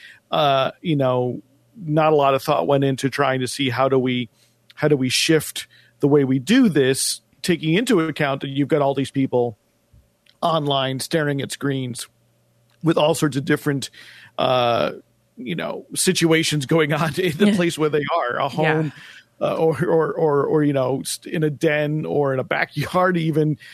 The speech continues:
Speaker 1: you know, trying to find both the quietude and the space to do this. And i-, it's interesting, you know, i-, that you're, that you're taking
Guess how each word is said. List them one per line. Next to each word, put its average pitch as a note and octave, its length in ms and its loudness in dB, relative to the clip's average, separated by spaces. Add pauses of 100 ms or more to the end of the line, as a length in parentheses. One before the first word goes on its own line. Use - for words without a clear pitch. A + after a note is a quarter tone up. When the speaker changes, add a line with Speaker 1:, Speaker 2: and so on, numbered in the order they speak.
(140)
Speaker 1:
you D#3 160 0
know, C#3+ 140 2
trying C#3+ 260 0
to C#3+ 60 -2
find C3+ 340 -2
both C3+ 260 0
the E3+ 240 -6
quietude C#3 1000 0
and B2+ 120 -4
the A#2 60 -8
space - 480 -4 (460)
to D3 100 -6
do A3+ 260 4
this. D3 460 2 (100)
And D3+ 640 -4
i-, G3 220 -14
it's F#3 160 -2
interesting, F3+ 400 2
you D#3+ 140 4
know, C#3+ 200 2
i-, D#3 260 -2
that D3 220 0
you're, D3 100 0
that D3+ 200 0
you're A#2+ 80 -12
taking C#3+ 460 -2